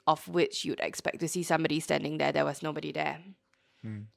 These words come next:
Speaker 1: And that was the creepiest thing. And he only told us about it after we checked out of the Airbnb. So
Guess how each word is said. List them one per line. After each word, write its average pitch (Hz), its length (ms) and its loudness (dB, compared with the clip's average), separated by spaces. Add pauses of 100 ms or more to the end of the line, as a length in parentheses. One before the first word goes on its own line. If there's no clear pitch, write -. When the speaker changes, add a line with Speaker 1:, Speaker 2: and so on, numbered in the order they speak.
(140)
Speaker 1:
And 175 100 2
that 220 80 10
was 247 100 2
the 220 80 2
creepiest 170 320 2
thing. 131 180 -4
And 170 120 -2
he 202 80 2
only 262 200 4
told 330 220 8
us 330 260 6
about 160 340 6
it - 220 0 (160)
after 170 380 4
we 156 140 -2
checked - 340 -4
out - 160 2
of 151 220 2
the - 160 0
Airbnb. 151 760 -4 (1500)
So 165 640 2